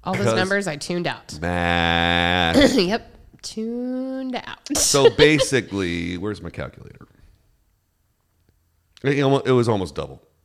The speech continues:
Speaker 1: Yeah.
Speaker 2: Well, so it'd feel
Speaker 1: Be
Speaker 2: like
Speaker 1: eight hundred thousand.
Speaker 2: It'd, well, it'd feel like around seven hundred thousand today.
Speaker 1: Mm, yeah.
Speaker 2: That's not a bad little clip for s-, for a movie script.
Speaker 1: No, no. For, I mean,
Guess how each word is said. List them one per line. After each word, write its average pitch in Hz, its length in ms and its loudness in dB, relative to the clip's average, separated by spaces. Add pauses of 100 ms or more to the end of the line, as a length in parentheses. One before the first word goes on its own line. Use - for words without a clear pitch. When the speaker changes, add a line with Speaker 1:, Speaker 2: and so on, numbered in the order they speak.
Speaker 1:
Yeah. 185 160 -8 (260)
Speaker 2:
Well, - 220 -14
so 87 180 -8 (160)
it'd 104 200 -4
feel 165 320 0
Speaker 1:
Be 143 60 2
Speaker 2:
like 113 220 4
Speaker 1:
eight 180 120 -2
hundred 143 240 -8
thousand. - 300 -20 (160)
Speaker 2:
It'd, - 200 -10
well, 127 140 4
it'd 107 120 0
feel 104 280 -4
like 85 200 -4
around 78 340 -8 (140)
seven 71 320 -12
hundred 71 300 -16
thousand - 340 -20
today. 160 280 -14
Speaker 1:
Mm, 147 60 -20 (320)
yeah. - 140 -16
Speaker 2:
That's 160 140 -10
not 202 120 -4
a 135 40 0
bad 95 240 -2
little 92 140 -10
clip - 340 -10
for 98 100 -4
s-, - 140 -8 (100)
for - 140 -4
a 85 60 -2
movie 92 200 -2
script. 143 340 -6 (920)
Speaker 1:
No, 233 320 -10
no. 185 80 -6
For, 202 280 0 (220)
I 165 80 -8
mean, 151 480 -6